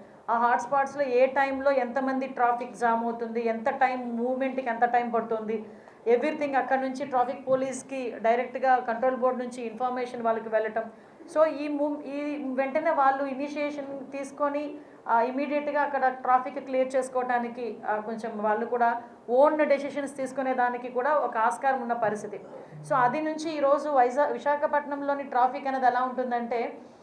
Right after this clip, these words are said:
ఆ, for example నేను పాయకరావుపేట ఎమ్మెల్యేనే కదా,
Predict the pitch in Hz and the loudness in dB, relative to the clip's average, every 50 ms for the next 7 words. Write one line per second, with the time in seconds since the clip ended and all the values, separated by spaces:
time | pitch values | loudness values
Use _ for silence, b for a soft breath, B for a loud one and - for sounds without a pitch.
0 | B B B - - 233 240 233 - - 262 262 262 254 - - 311 302 294 285 | B B B -2 2 4 4 4 4 4 4 4 4 4 4 4 4 4 4 2
1 | 285 277 269 262 262 254 240 254 240 262 262 285 294 285 294 277 277 285 269 262 | 0 0 0 0 0 0 2 4 4 4 4 4 2 4 4 2 4 6 6 8
2 | 247 240 220 - 226 233 240 254 254 247 247 233 226 226 214 220 214 220 294 339 | 8 6 6 2 0 -2 -2 -2 -2 -2 -2 -2 -4 -4 -4 -2 -2 0 0 0
3 | 330 269 262 | 0 -2 -4